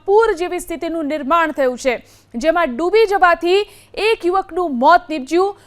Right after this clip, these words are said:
તો અનેક સ્થળોએ મોંઘીદાટ કારો પાણીમાં ડૂબી ગઈ. કેટલીક કાર તો તરતી પણ દેખાઈ. ગુવાહાટીથી શિલોંગ જતા રસ્તો બ્લોક થઈ ગયો છે. હજુ પણ અત્યંત ભારે વરસાદની આગાહી હોવાથી સ્થિતિ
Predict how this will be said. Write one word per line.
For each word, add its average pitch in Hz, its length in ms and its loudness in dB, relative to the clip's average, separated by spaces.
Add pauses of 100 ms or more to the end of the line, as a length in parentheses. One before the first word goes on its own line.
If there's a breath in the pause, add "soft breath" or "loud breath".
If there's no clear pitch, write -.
(140 soft breath)
તો 349 80 -2
અનેક 427 480 2
સ્થળોએ 381 420 2 (200)
મોંઘીદાટ 359 600 2 (120)
કારો 311 260 4
પાણીમાં 294 480 -2
ડૂબી 247 200 -6
ગઈ. 214 200 -2 (380 soft breath)
કેટલીક 440 460 0
કાર 381 260 8
તો 440 180 -2
તરતી 403 440 4
પણ 302 220 -4
દેખાઈ. 247 400 -2 (280 soft breath)
ગુવાહાટીથી 403 760 4
શિલોંગ 359 340 -2
જતા 370 320 2
રસ્તો 349 360 2 (160)
બ્લોક 320 300 2
થઈ 370 140 -2
ગયો 320 220 4
છે. 311 220 2 (440 soft breath)
હજુ 392 440 6
પણ 403 340 -2
અત્યંત 480 540 0
ભારે 381 180 6
વરસાદની 330 600 0
આગાહી 294 280 -2
હોવાથી 277 460 -2 (300 soft breath)
સ્થિતિ 392 420 0